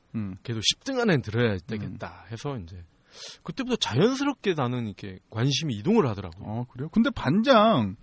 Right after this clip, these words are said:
Speaker 1: 그거 어느 정도 좀 성적이 돼야 할 수 있는 거 아니에요?
Speaker 2: 아니죠, 아니죠.
Speaker 1: 아니에요?
Speaker 2: 아, 이거, 이 반장은 원래 그 투표로 하는 거예요, 투표.
Speaker 1: 오.
Speaker 2: 그러니까 일부 좀 이 약간 그 독재 세력이 남아있는 그런 지역은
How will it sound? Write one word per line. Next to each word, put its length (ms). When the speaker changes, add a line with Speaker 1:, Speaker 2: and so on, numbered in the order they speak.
Speaker 1:
그거 260
어느 140
정도 240
좀 120
성적이 480
돼야 580
할 100
수 140
있는 100
거 80
아니에요? 200
Speaker 2:
아니죠, 440
아니죠. 200
Speaker 1:
아니에요? 400
Speaker 2:
아, 220
이거, 240
이 80
반장은 500
원래 280
그 220
투표로 340
하는 160
거예요, 100
투표. 320
Speaker 1:
오. 480
Speaker 2:
그러니까 260
일부 540
좀 360
이 380
약간 480
그 260
독재 360
세력이 340
남아있는 500
그런 280
지역은 600